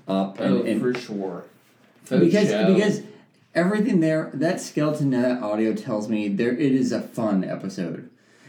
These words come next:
Speaker 1: And just closing your eyes and listening to it and not falling asleep, um,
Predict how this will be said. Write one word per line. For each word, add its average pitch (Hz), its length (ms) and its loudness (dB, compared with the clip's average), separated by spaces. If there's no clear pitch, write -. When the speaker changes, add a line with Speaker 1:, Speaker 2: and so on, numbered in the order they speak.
Speaker 1:
And 131 320 4
just 135 240 0
closing 147 280 4
your 131 180 0
eyes 123 240 0
and 110 80 0
listening 131 300 0
to 135 120 2
it 139 220 -4
and 107 100 0
not 95 160 0
falling 107 240 -2
asleep, 117 340 -4
um, 120 800 0